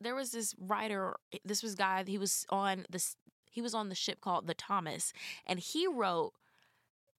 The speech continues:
that the women had discovered the arms and they, like, purposely left it unlocked. So they were tr-, they were get, they were planning. Okay,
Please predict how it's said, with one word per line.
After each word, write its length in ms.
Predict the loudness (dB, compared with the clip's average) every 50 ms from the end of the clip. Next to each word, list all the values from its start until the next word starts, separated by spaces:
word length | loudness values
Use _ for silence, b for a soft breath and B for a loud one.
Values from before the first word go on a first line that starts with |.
| _ _ -6
that 260 | 0 2 2 2 2
the 80 | 0 0
women 280 | 2 2 2 2 2 2
had 160 | 2 0 2
discovered 440 | 2 2 2 2 2 2 2 2 2
the 80 | 2 2
arms 500 | 2 2 2 2 2 2 0 0 0 -2 0 2
and 220 | 4 4 4 4 2
they, 120 | 2 2
like, 200 | 4 2 2 2 _
purposely 580 | -6 -4 -2 -2 0 2 2 0 2 2 2 2
left 300 | 4 2 2 2 2 0
it 100 | 2 4
unlocked. 460 | 4 2 2 2 4 4 4 4 2
So 80 | -2 0
they 120 | 0 2
were 120 | 2 2 0
tr-, 100 | -2 -2 2
they 140 | 4 4 4
were 120 | 4 4
get, 180 | 4 2 0 0 0 2
they 160 | 2 4 4
were 160 | 4 2 2
planning. 720 | 0 -4 -6 0 2 4 4 4 4 2 0 0 -2 -4 -14 -18 _ _ _ -6 -6
Okay, 500 | -4 0 4 4 6 6 4 2 -2